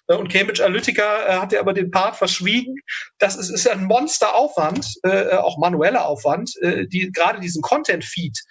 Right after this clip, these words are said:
so aufzubereiten, dass du ihn gut matchen kannst auf psychologische Segmente oder psychografische Segmente. Ähm,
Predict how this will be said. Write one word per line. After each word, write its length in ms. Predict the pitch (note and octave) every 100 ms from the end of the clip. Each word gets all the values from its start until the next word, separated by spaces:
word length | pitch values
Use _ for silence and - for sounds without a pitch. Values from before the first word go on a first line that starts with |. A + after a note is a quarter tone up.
| -
so 300 | - E3 G#3+
aufzubereiten, 760 | G#3+ A#3 - E3 C3 C3+ C#3 F3+
dass 200 | F3 -
du 80 |
ihn 120 | F#3+ F3
gut 220 | A#3 B3+
matchen 300 | G3 - G3
kannst 240 | F#3+ F#3
auf 100 | F3+
psychologische 600 | - F#3+ F3+ G3 G3+ F#3+
Segmente 460 | E3 D3 E3+ B3+ D3+
oder 120 | C#3+
psychografische 680 | - - C#3+ D#3 E3+ - D3
Segmente. 440 | C#3 D#3+ F#3+ D#3 A2 - - - -
Ähm, 240 | D#3+ E3+